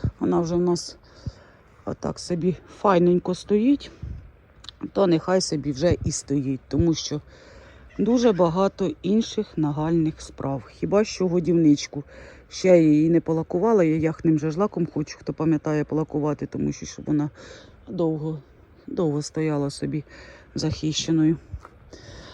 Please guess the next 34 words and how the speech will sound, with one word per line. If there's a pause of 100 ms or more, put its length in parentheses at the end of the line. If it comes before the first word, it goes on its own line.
(580)
А, (240)
оце
єдине,
що,
напевно,
я
тут
буду (300)
робити. (340)
А
там
не
знаю, (260)
а
там (200)
<laughs>
куди
воно
понесе. (960)
Ну,
поки
що (920)
не
збираються
нікуди
нести,
по
тій
причині,
що
он
в
мене
вдома